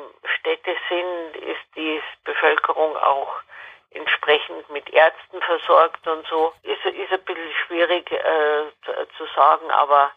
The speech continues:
Feinstaub und generell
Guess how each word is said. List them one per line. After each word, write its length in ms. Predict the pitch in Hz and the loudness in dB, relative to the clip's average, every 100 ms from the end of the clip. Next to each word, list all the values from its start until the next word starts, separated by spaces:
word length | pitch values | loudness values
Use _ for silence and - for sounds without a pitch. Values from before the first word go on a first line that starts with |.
| _ - - _ - | _ -20 -20 _ -6
Feinstaub 1120 | - 139 170 185 - - 165 156 165 160 - | 2 2 2 -2 -2 -2 4 4 4 2 -4
und 420 | 139 143 147 135 - | -8 -8 -10 -12 -4
generell 520 | 151 160 151 151 | 0 0 2 2